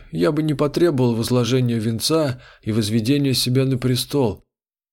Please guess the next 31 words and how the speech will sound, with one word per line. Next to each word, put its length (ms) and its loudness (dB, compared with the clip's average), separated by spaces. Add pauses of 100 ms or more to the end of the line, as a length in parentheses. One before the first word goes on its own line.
(180)
он 180 2
ответил 440 2
не 160 0
менее 360 2
прямым 400 0
взглядом. 680 -2 (380)
"Никто 440 -2
и 80 0
никогда 480 0
не 120 0
узнал 380 0
бы 160 2
о 60 0
том, 320 0
что 240 -6
я 220 2
имею 260 2
кровные 480 2
права 380 0
на 160 0
трон. 400 -2 (460)
Старый 420 2
интриган 460 0
все 260 2
рассчитал. 680 -2 (320)
Вы 140 0
были 240 2
так 320 -2
юны 320 2
и 20 2
беззащитны, 920 0